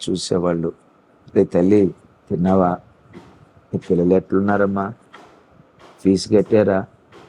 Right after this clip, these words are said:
పిల్లల్ని కాలేజీకి పంపిస్తా ఉన్నారా? మీ ఆర్థిక విషయాలు ఎలా ఉన్నాయి?"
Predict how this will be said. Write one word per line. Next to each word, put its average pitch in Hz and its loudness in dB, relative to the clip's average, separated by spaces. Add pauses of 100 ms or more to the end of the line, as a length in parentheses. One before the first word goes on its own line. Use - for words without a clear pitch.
(580)
పిల్లల్ని 98 2
కాలేజీకి 98 2
పంపిస్తా 104 -2
ఉన్నారా? 104 0 (640)
మీ 107 0
ఆర్థిక 87 -2
విషయాలు 110 0
ఎలా 107 2
ఉన్నాయి?" 107 -2